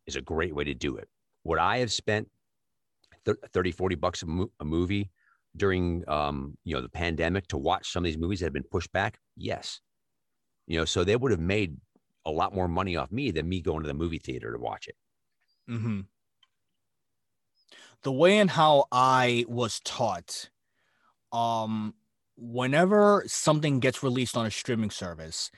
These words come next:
Speaker 2: and it's taken away from the global box office, normally what happens is the movie theaters that actually shows the movies gets a cut of the ticket prices whenever they're put out. So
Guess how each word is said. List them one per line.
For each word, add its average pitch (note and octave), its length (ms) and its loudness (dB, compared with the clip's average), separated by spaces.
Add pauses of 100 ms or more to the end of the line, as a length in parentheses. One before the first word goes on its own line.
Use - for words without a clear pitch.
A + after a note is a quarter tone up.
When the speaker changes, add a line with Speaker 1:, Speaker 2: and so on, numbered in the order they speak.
(260)
Speaker 2:
and A#2+ 200 2
it's A2+ 120 -4
taken D#3+ 300 0
away D3 240 4
from C3+ 200 -4
the A#2+ 60 -2
global A#2+ 240 -2
box A2+ 380 0
office, F2+ 500 -8 (380)
normally D#3 540 6
what B2 180 4
happens B2+ 480 0
is G#2 320 -4
the A#2 360 -2
movie D#3 300 2
theaters A#2+ 460 2
that A#2+ 100 -2
actually A#2 320 -2
shows C3 300 -2
the A#2 60 -2
movies A#2 380 0
gets A#2 200 -4
a G2+ 140 -10
cut C3 500 2
of A2 440 0
the A2 220 -2
ticket B2+ 300 -4
prices G#2+ 400 -4
whenever G#2 360 -2
they're F#2+ 200 -8
put - 320 -12
out. A2 400 -6 (540)
So B2 680 0